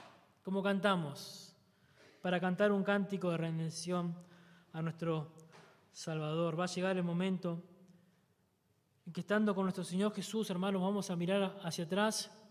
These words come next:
y vamos a decir que valió la pena vivir nuestro cristianismo,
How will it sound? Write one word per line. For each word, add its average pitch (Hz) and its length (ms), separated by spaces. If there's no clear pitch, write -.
y 170 100
vamos 190 280
a 170 40
decir 202 540
que 165 120
valió 170 240
la 185 140
pena 196 400
vivir 175 320
nuestro 165 240
cristianismo, 143 640